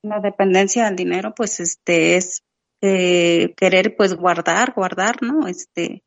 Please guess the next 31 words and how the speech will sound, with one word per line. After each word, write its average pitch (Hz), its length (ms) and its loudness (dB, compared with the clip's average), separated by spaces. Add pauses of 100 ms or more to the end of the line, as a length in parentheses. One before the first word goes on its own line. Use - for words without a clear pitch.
(680)
y 196 120 -2
que 196 120 0
el 190 80 2
dinero, 190 340 2
pues, 196 140 -2
no 190 100 0
se 196 140 -2
acaba, 240 420 -2
¿no? 233 220 -4
Porque 170 640 -2 (240)
a 180 120 -2
mí 190 120 2
me 202 140 2
daba 202 180 0
muchísimo 202 540 -2
miedo, 196 460 0 (540)
pues, 190 160 2
de 175 120 2
que 185 100 -2
se 185 100 -2
acabara 180 460 2
mi, 175 460 0 (100)
mi 190 160 0
dinero. 170 440 2 (260)
Yo 190 140 -6
sentía, 196 640 -2 (400)
pues, 196 120 0
me 196 100 4
causaba 226 360 2
muchísimo 262 540 2
sufrimiento, 170 720 0